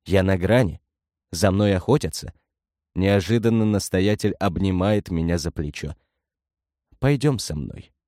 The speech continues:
Я уже готов смириться с судьбой, как вдруг над моим ухом раздается тонкое жужжание,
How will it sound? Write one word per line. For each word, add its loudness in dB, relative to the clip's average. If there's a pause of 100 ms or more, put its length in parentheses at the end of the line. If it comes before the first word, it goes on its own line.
(840)
Я 2
уже 2
готов 0
смириться 0
с -6
судьбой, 0 (220)
как 0
вдруг -2
над 0
моим 2
ухом 0
раздается 0
тонкое 2
жужжание, -2